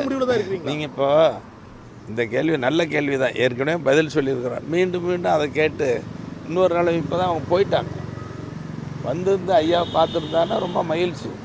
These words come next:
Speaker 2: வந்து ஐயா பார்த்து தேர்தலை சந்திக்கிறோம், நாங்க கூட்டணியில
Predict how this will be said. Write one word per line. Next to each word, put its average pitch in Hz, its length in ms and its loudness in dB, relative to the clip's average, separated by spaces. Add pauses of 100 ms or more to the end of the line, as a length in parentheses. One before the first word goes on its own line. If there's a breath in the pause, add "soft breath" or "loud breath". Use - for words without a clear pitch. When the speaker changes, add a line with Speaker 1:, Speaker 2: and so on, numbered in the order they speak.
(640)
Speaker 2:
வந்து 147 240 0
ஐயா 160 220 8 (160)
பார்த்து 135 280 2 (520)
தேர்தலை 151 440 6
சந்திக்கிறோம், 127 540 0 (640)
நாங்க 135 220 -2 (120)
கூட்டணியில 147 500 -2